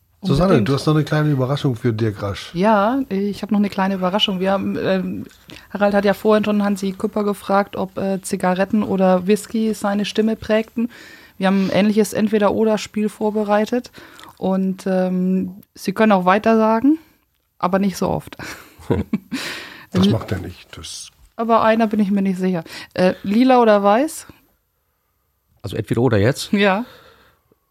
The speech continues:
Speaker 3: Äh, lila.
Speaker 2: Hund oder Katze?
Speaker 3: Hund.
Speaker 2: Kaffee oder Tee?
Speaker 3: Tee.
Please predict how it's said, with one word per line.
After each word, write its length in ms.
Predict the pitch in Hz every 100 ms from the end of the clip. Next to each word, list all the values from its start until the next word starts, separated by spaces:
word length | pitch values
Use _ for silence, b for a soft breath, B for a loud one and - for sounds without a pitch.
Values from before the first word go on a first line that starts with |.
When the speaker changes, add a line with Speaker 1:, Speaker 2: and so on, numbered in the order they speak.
| -
Speaker 3:
Äh, 380 | 90 92 92 92
lila. 320 | 117 104 82 - b b b b b b b -
Speaker 2:
Hund 160 | 226 214
oder 160 | 202
Katze? 500 | 196 208 208 - 277 349 b b b b -
Speaker 3:
Hund. 420 | 107 95 - - _ _ _ _ _ -
Speaker 2:
Kaffee 380 | 190 - 208
oder 240 | 196 196 190
Tee? 340 | - 208 269 - _ _ _ _ -
Speaker 3:
Tee. 300 | 117 101